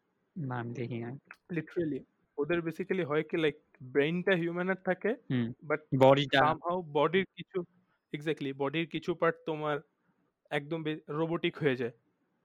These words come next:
Speaker 2: এ-, actually robotic হয়ে যায়। তাইলে basically
Speaker 1: এটা
Speaker 2: হয় কি,
Speaker 1: অনেকটা
Speaker 2: তুমি
Speaker 1: X-Men-এর
Speaker 2: like
Speaker 1: মতো।
Speaker 2: X-Men-ও ঠিক না, ডিসির এরকম একটা ক্যারেক্টারই আছে। আর আমরা cartoon দেখতাম না, Teen Titans?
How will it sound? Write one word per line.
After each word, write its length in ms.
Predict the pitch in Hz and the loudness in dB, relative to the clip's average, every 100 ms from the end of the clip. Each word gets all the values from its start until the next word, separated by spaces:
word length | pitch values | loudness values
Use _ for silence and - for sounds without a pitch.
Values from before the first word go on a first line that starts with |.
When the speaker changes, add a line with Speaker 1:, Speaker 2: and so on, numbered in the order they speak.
| _ _ _ - | _ _ _ -18
Speaker 2:
এ-, 100 | - _ _ | -18 _ _
actually 440 | 175 - - 190 | -8 -8 -6 -2
robotic 340 | 170 160 160 151 | -2 -2 -4 -2
হয়ে 120 | 151 | -2
যায়। 140 | 139 - | -2 2
তাইলে 240 | - 165 | 2 2
basically 360 | 165 - 185 185 | -4 -4 8 10
Speaker 1:
এটা 20 | |
Speaker 2:
হয় 160 | 180 214 | 10 8
কি, 140 | 220 | 6
Speaker 1:
অনেকটা 160 | 214 214 156 156 | 8 8 8 2
Speaker 2:
তুমি 220 | 165 165 | 2 4
Speaker 1:
X-Men-এর 220 | 180 165 | 6 6
Speaker 2:
like 20 | |
Speaker 1:
মতো। 240 | 135 113 110 - _ _ 175 | 4 -2 -6 -10 _ _ 4
Speaker 2:
X-Men-ও 440 | 208 - 247 240 233 | 4 0 -6 -4 -2
ঠিক 180 | 202 - | -4 -4
না, 100 | 139 | -6
ডিসির 340 | 127 175 214 208 | -2 -2 2 4
এরকম 260 | 202 196 | 4 2
একটা 180 | 196 196 | -2 -4
ক্যারেক্টারই 480 | - 175 180 170 131 | 0 0 2 0 0
আছে। 140 | 113 127 | -2 -2
আর 100 | 139 | -2
আমরা 200 | 160 165 | -2 0
cartoon 380 | - 156 160 180 | 4 4 2 -4
দেখতাম 280 | 175 - 202 | -4 -2 -2
না, 140 | 202 127 131 _ | -2 -4 -6 _
Teen 200 | 175 175 170 | -6 -4 2
Titans? 440 | 160 156 170 | 0 2 -6